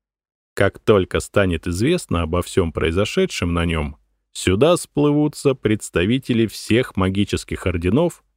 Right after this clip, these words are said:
и будут рвать и метать в поисках виновных. Приплывут и турки, а вместе с ними и пираты.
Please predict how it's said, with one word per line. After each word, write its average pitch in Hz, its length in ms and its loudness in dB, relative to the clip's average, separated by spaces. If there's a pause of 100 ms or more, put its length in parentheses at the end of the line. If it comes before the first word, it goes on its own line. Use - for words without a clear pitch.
и 101 80 2
будут 113 380 2
рвать 92 420 2
и 95 40 0
метать 104 400 2
в - 100 -20
поисках 92 560 0
виновных. 82 680 -2 (460)
Приплывут 95 580 2
и 196 80 4
турки, 113 680 0 (420)
а 82 120 2
вместе 104 420 0
с - 160 -6
ними 147 440 2
и 123 100 2
пираты. 90 680 0